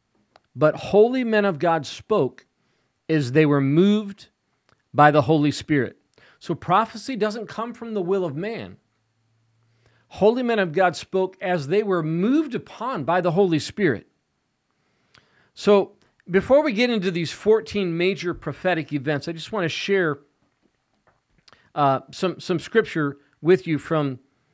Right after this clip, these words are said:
the Gospel of Matthew, chapter twenty-four. Matthew chapter twenty-four is a highly prophetic chapter.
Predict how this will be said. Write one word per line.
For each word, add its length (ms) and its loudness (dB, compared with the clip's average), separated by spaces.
the 100 -2
Gospel 400 4
of 100 2
Matthew, 680 0
chapter 380 2
twenty-four. 640 -4
Matthew 380 -4
chapter 360 -6
twenty-four 500 -6
is 80 -4
a 80 -4
highly 720 -4
prophetic 960 -2
chapter. 680 -2